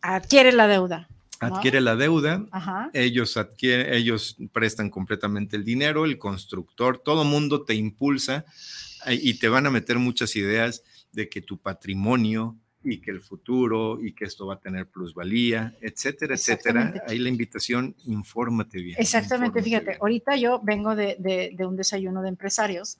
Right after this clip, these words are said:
Speaker 1: ¿sí? Y precisamente acabamos de tocar ese tema donde, eh, hay, hay instituciones donde te piden,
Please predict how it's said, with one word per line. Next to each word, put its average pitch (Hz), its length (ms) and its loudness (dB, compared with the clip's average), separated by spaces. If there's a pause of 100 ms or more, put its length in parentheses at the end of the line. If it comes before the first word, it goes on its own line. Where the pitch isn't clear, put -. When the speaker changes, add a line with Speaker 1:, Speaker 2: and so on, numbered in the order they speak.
Speaker 1:
¿sí? - 300 -4
Y 254 120 0
precisamente 254 760 2
acabamos 220 380 2
de 226 80 2
tocar 190 260 -4
ese 196 220 -2
tema 196 420 -2 (380)
donde, 196 880 4 (380)
eh, 202 220 -8
hay, 277 500 2
hay 269 160 4
instituciones 254 1300 2 (220)
donde 208 320 4
te 208 160 -2
piden, 285 500 0